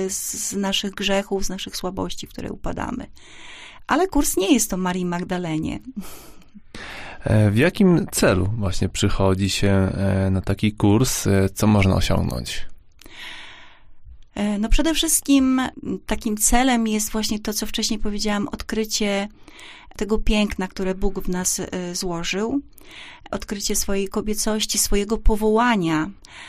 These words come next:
Speaker 1: e, spojrzenia na siebie oczyma Boga, zobaczenia, jak widzi nas Bóg. I, no, rzeczywiście na tym kursie dzieją się przepiękne rzeczy.
Speaker 2: A tego doświadczyć można już w najbliższym, e, czasie,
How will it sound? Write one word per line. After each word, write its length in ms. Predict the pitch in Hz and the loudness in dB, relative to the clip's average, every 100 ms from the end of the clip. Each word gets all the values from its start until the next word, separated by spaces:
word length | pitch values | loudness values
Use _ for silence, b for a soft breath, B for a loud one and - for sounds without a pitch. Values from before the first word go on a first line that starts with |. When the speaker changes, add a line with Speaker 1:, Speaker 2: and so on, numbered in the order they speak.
| B B | B B
Speaker 1:
e, 300 | - 190 185 | -4 -4 -2
spojrzenia 600 | 190 - 208 226 254 269 | -2 2 2 4 4 4
na 180 | 233 220 | 4 2
siebie 800 | 214 - 226 226 226 214 214 214 - | 0 0 0 0 0 0 0 -4 -6
oczyma 440 | 214 - 262 240 | -6 -2 2 2
Boga, 560 | 214 208 180 165 160 196 - - | 4 2 2 -4 -6 -8 -12 -6
zobaczenia, 720 | 180 202 208 208 233 226 220 - | -2 2 2 2 0 0 -2 -2
jak 300 | 208 226 208 | 0 0 -2
widzi 280 | 214 208 | -4 -4
nas 240 | 202 202 190 | -4 -2 -4
Bóg. 420 | 190 190 190 - B B B B B B B | 0 0 0 -6 B B B B B B B
I, 120 | 233 - - - - | -8 -6 -16 -20 -14
no, 220 | - 240 | -6 -2
rzeczywiście 500 | 269 285 294 302 247 | -2 0 2 2 2
na 100 | 214 | -2
tym 140 | 214 214 | -2 -2
kursie 280 | 233 214 | -2 -2
dzieją 220 | 214 214 202 | -2 -2 -4
się 140 | 202 | -6
przepiękne 560 | - - 190 185 - 175 | -6 -6 -6 -8 -8 -8
rzeczy. 360 | 185 - - - - _ - B B | -8 -8 -8 -10 -20 _ -14 B B
Speaker 2:
A 120 | - | 0
tego 200 | - 113 | 4 4
doświadczyć 540 | 107 - 113 - 117 | 4 4 4 2 2
można 360 | 117 110 107 107 | 4 4 4 4
już 240 | 107 104 | 4 2
w 40 | - | 2
najbliższym, 460 | 107 107 - 110 | 2 2 2 4
e, 240 | 104 101 101 | 4 4 4
czasie, 440 | - 104 - 135 | 4 2 2 2